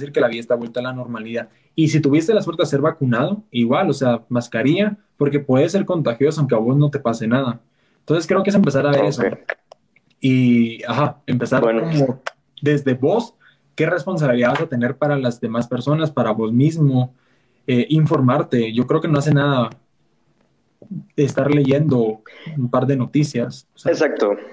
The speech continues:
Speaker 2: Esos son, creo que, que los puntos clave, los puntos clave, eh, informarnos y, y acatar, ¿verdad? Este, así que todos estamos juntos en esto y lo que haga cada quien que sea en pro de mejorar siempre va a ayudar.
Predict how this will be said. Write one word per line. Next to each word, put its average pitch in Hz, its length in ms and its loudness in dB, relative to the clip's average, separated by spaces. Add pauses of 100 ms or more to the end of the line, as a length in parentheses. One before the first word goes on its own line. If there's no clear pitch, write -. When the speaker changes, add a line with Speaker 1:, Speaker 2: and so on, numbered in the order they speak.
(280)
Speaker 2:
Esos 147 280 0
son, 156 440 2
creo 143 280 2
que, 131 320 2
que 120 80 0
los 107 180 -2
puntos 131 340 0
clave, 139 420 4
los 113 260 0
puntos 123 300 -4
clave, 135 400 2 (100)
eh, 107 220 2
informarnos 131 1120 2
y, 104 360 2 (960)
y 127 100 2
acatar, - 560 0 (260)
¿verdad? 127 460 2
Este, 110 680 0 (540)
así 120 240 0
que 139 100 0
todos 131 320 0
estamos 123 360 0
juntos 127 320 0
en 104 100 2
esto 127 280 2
y 107 160 4
lo 101 160 0
que 101 180 0
haga 120 220 2
cada 117 280 2
quien 120 360 0
que - 100 0
sea 113 400 0
en 98 260 -2
pro 120 180 0
de 117 100 2
mejorar 107 420 0
siempre 107 360 0
va 107 80 2
a 107 40 4
ayudar. 110 280 0